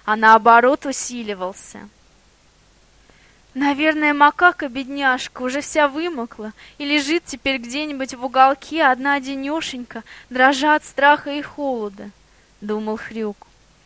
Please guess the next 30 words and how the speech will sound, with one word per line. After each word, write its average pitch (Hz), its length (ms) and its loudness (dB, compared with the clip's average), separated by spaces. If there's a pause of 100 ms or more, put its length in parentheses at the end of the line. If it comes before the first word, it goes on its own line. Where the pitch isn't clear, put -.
(360)
«И 277 60 -8
никто 320 320 -4
не 359 120 -4
поможет 339 680 -2
ей, 202 260 -14
никто 269 340 -6
не 339 120 -6
спасёт 269 600 0
её 269 300 -2
от 262 100 0
беды». 240 540 -10 (1500)
Он 254 140 -2
опять 349 360 4
чуть - 240 -8
не 262 140 -6
выскочил 254 540 -8
из 240 160 -8
дома, 254 460 -6 (220)
но 233 100 -6
кто-то 285 380 -6
зашептал 262 640 0
внутри 208 460 -12
него: 202 460 -12 (1160)
«Ну 247 100 -10
куда 392 360 -2
ты 247 120 -10
пойдёшь 233 500 -2
в - 60 -14
такую 285 380 -8
погоду? 233 640 -4